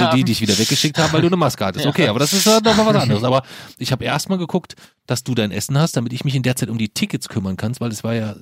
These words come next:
Speaker 1: schon sehr spät abends und wir mussten ja am, am nächsten Tag dann irgendwie auch weiter. Dann bin ich zu dem Busbahnhof gelaufen. Ich war ja drei oder vier Stunden unterwegs den Abend.
Speaker 2: Ja.
Speaker 1: Wir konnten ja in Warna, haben wir ja abends nichts mehr unternommen. Wir sind um, wann sind wir in Warna angekommen? Siebzehn, achtzehn Uhr?
Speaker 2: Mhm.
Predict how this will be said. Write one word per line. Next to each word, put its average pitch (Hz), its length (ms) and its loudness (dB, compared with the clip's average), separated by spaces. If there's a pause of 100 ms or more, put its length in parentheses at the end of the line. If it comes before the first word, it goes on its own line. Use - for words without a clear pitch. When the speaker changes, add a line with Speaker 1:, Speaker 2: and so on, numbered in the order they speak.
Speaker 1:
schon 104 400 -6
sehr 101 120 -2
spät 92 220 -6
abends 101 300 -6
und 107 40 -6
wir 107 80 -2
mussten 107 240 -6
ja 104 80 -2
am, 98 140 -6
am 101 220 -10
nächsten 98 360 -6
Tag - 220 -6
dann 95 240 -6
irgendwie 92 320 -8
auch 90 160 -10
weiter. 123 320 -2 (380)
Dann 107 140 -2
bin 123 140 0
ich 120 120 -4
zu - 120 -6
dem 104 220 0
Busbahnhof 92 720 -2
gelaufen. 90 340 -8
Ich - 120 -10
war 135 100 2
ja 127 80 0
drei 113 240 -2
oder 104 120 -2
vier 98 200 -6
Stunden 90 240 -6
unterwegs 90 380 -8
den - 120 -12
Abend. - 300 -18 (340)
Speaker 2:
Ja. 110 140 -10
Speaker 1:
Wir 110 60 2
konnten 127 260 0
ja 113 40 2
in 101 100 -2
Warna, 147 260 2
haben 139 100 2
wir 139 60 2
ja 120 160 2
abends 131 260 -2
nichts 139 220 -2
mehr 131 40 -4
unternommen. 123 360 0
Wir 110 80 0
sind 123 160 -2
um, 117 220 -2 (340)
wann 113 100 -2
sind 135 160 -2
wir 131 80 4
in 117 80 0
Warna 117 240 2
angekommen? 127 400 -2
Siebzehn, 123 340 -2
achtzehn 117 300 -4
Uhr? 127 260 0
Speaker 2:
Mhm. 123 260 -8